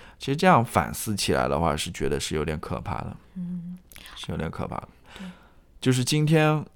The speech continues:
Speaker 1: 我们在那个群里面不是也讨论到一个话题嘛，就是关于说，呃，这个审查的问题嘛。
Speaker 2: 嗯。
Speaker 1: 我想说的也是这一点。
Speaker 2: Bye，小宇宙首映。
Speaker 1: 我，我想说的也是这一点，就是说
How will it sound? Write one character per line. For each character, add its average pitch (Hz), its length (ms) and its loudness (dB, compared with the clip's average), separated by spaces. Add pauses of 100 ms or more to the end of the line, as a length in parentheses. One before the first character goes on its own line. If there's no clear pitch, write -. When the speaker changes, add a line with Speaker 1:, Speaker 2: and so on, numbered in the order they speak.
Speaker 1:
我 92 160 0
们 90 100 2
在 107 140 2
那 104 140 2
个 95 80 0
群 90 280 -2
里 101 120 2
面 73 200 -2
不 87 120 -4
是 76 300 -2
也 85 100 -2
讨 76 220 -2
论 71 120 -2
到 80 160 0
一 73 60 -2
个 76 40 -6
话 90 220 0
题 - 220 -10
嘛， 60 180 -8
就 60 100 -8
是 - 120 -10
关 82 200 -2
于 76 140 -4
说， 76 580 -4 (120)
呃， 50 360 -10
这 - 120 -6
个 80 40 -4
审 - 280 -4
查 - 200 -8
的 69 80 -2
问 92 220 2
题 - 220 -10
嘛。 - 100 -8
Speaker 2:
嗯。 202 380 2 (540)
Speaker 1:
我 113 180 6
想 120 160 4
说 120 140 0
的 123 80 2
也 82 100 4
是 - 160 -2
这 107 160 2
一 - 20 6
点。 208 240 4
Speaker 2:
Bye， 196 340 -2
小 165 280 -6
宇 - 160 -4
宙 190 220 -8
首 113 140 0
映。 127 60 8
Speaker 1:
我， 123 60 6
我 160 60 10
想 139 160 8
说 113 160 4
的 120 60 6
也 78 100 6
是 - 160 0
这 104 140 4
一 98 60 6
点， 78 140 -2
就 120 140 2
是 120 60 4
说 107 460 6